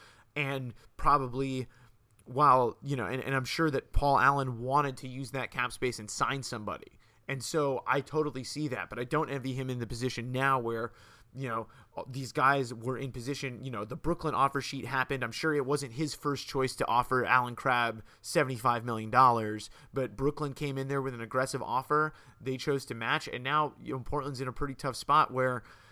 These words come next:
all those guys that they paid are not playing like the way they got paid, and, uh, the guys that are playing well aren't getting paid a lot. So, yeah, it's a very, uh,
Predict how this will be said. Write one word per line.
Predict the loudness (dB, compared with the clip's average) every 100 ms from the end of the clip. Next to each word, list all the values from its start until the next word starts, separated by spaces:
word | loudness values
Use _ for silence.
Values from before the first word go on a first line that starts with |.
| -20 _
all | -2 2
those | 2 0
guys | 0 0 0
that | -4
they | -4
paid | 4 4 6 2 -2
are | -6
not | 4 6 6 2 _ -4
playing | -2 0 -2 -2
like | -2 0
the | -2
way | 0 2
they | 2
got | 2 2 4
paid, | 2 2 0 -4
and, | -6 -4 -4 -8 -14 -20 -14 -2
uh, | 2 4 4 2 0 -6 _ _ _ -20 _ _ _ _ _
the | -8 0
guys | 2 2
that | 0
are | 0
playing | 0 0 -2
well | 0 2 2
aren't | 0 -2 -2
getting | -2 -2
paid | -4 -2
a |
lot. | 0 2 0 -2
So, | -2 0
yeah, | -2 -2 -2
it's | -4
a | -6
very, | -2 0 0 -2 -6 0
uh, | 2 2 0 -4